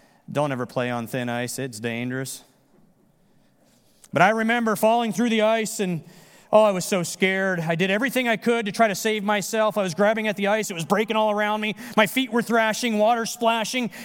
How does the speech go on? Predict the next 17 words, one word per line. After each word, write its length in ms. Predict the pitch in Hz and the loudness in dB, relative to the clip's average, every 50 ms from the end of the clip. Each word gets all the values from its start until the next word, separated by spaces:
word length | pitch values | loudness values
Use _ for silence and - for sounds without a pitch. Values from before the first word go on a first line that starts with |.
| 180 | 0
And 140 | 175 190 202 | 2 2 2
then 180 | 208 247 294 294 | 2 0 0 0
I 120 | 294 277 | -2 -2
hear 280 | 220 220 254 247 240 233 | -2 -2 -2 0 0 -2
a 40 | 214 | -2
voice 320 | 175 190 202 208 208 - | -2 -2 -2 -2 -2 -4
from 140 | - 214 196 | -4 -2 -2
the 80 | 185 | -2
bank. 300 | 170 165 175 175 175 160 | 0 0 0 0 -2 -2
And 60 | 170 170 | -2 -2
you 40 | |
know 60 | 185 214 | 0 0
what 80 | 214 | 0
the 80 | 202 185 | -2 -2
voice 240 | 190 202 214 196 - | -2 -2 -2 -2 -2
said? 340 | - 196 208 226 220 165 - - - _ _ _ _ _ _ _ _ _ _ _ _ _ _ _ _ _ _ _ _ _ _ _ | -2 -2 -2 -2 -2 -6 -10 -14 -20 _ _ _ _ _ _ _ _ _ _ _ _ _ _ _ _ _ _ _ _ _ _ _
"Paul, 400 | - - - - - - 127 - | -4 -2 -2 0 0 -2 -2 -6